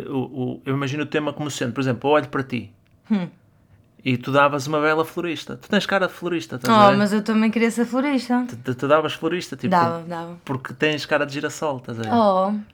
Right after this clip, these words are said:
Speaker 1: Uma, uma pessoa entrava na tua loja e ficava assim, "Uau, florista bonita, tipo, tu ficas bem com as flores, estás a ver? Parece que fazes ali no teu habitat natural."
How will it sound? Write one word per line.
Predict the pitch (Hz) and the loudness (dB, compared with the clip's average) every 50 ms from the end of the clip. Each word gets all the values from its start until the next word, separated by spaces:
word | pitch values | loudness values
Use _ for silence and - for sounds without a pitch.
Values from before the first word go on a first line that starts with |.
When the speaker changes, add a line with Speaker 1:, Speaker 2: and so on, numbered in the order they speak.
| _ _ | _ _
Speaker 1:
Uma, | - 135 135 135 | -4 -2 -2 -2
uma | 151 151 143 131 | -2 -4 -6 -6
pessoa | - - 147 | -4 -2 -2
entrava | 139 131 143 139 135 135 131 | -2 0 2 2 2 2 0
na | 135 131 | -2 -4
tua | 131 - 143 131 | -4 -4 -4 -2
loja | 131 135 139 143 147 160 | 0 0 0 -2 -4 -6
e | 156 | -10
ficava | - - 165 160 156 | -6 -2 -2 -2 -2
assim, | 147 - - 131 | -2 -4 -6 -4
"Uau, | 123 135 170 233 277 | -2 0 0 0 -2
florista | 262 - - 196 180 175 - - 170 | -4 -6 -8 -8 -8 -6 -4 -6 -4
bonita, | 147 143 139 123 120 143 190 - - - 147 127 123 120 120 | -2 0 0 0 0 0 -2 -6 -8 -6 -4 -4 -4 -6 -8
tipo, | - 127 - | -12 -14 -14
tu | - - | -14 -14
ficas | - - 190 - 202 175 143 139 | -8 -6 -2 0 0 0 0 2
bem | 131 143 156 185 185 170 | 2 2 2 2 0 -2
com | - 156 | -4 -4
as | 139 - | -6 -6
flores, | - - 135 143 165 180 175 | -6 -4 0 0 0 0 0
estás | - - 151 131 131 | -2 -2 0 2 2
a | 131 | 2
ver? | 131 143 160 156 | 2 2 0 0
Parece | 156 156 143 139 | -2 -6 -6 -4
que | - | 0
fazes | - 151 147 143 147 147 | 2 2 2 2 -4 -6
ali | 147 147 147 147 143 | -4 -2 -4 -4 -4
no | 143 143 131 | -4 -8 -8
teu | 135 - 139 | -6 -4 -2
habitat | 139 139 143 139 - 143 143 | -2 -2 -2 0 0 0 0
natural." | 139 131 - 165 139 147 160 | 0 -4 -4 -6 -6 -6 -6